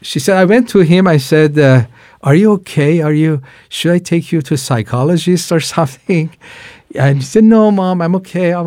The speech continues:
okay, I'm okay." And wouldn't tell me that he's a Christian. Then one day I was, uh, just in his room cleaning a little bit,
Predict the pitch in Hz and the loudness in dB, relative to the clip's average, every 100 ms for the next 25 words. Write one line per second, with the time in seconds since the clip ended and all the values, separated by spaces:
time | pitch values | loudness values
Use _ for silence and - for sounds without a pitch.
0 | 170 - 170 160 151 156 160 147 135 147 | -6 -8 -8 -6 -8 -10 -14 -14 -8 -6
1 | 123 - _ _ _ _ _ - 151 139 | -6 -10 _ _ _ _ _ -8 -4 -4
2 | 151 156 208 226 - 202 220 170 120 - | -2 0 2 2 2 0 0 0 -4 -4
3 | 127 120 113 131 107 - 107 95 _ _ | -6 -6 -6 -6 -6 -8 -10 -12 _ _
4 | _ _ _ _ - 175 170 165 202 185 | _ _ _ _ -4 -2 0 0 0 0
5 | 156 143 139 131 127 117 135 123 117 139 | -2 -2 -4 -2 -4 -4 -4 -4 -6 -8
6 | 131 170 147 135 123 135 139 - 147 131 | -6 -4 -2 -2 -2 -4 -6 -8 -6 -4
7 | 131 123 123 123 117 | -4 -6 -8 -8 -10